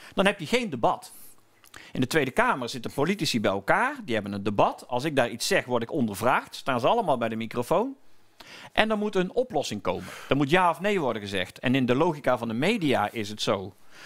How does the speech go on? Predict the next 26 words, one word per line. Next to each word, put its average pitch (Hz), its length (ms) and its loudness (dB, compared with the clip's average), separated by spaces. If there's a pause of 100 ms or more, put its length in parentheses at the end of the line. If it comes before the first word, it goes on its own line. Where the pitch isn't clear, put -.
(160)
Dan 101 160 2
moet 113 160 0
er 113 80 -2
vooral 117 320 0
een 101 160 -14 (560)
eenvoudig 135 480 2
probleem 143 360 0
zijn. 208 300 2 (500)
Liefst 180 260 2
tussen 120 220 -6
twee 180 200 4
bekende 110 300 -2
mensen 220 480 0 (480)
die 110 240 0
ruzie 196 280 4
hebben 196 300 2
met 151 120 -2
een 135 100 -2
eenvoudige 156 420 0
oplossing. 151 480 -2
Nou, 135 180 0
in 170 100 -4
de 147 80 0
politiek 170 440 0
is 127 100 -2
het 113 140 -8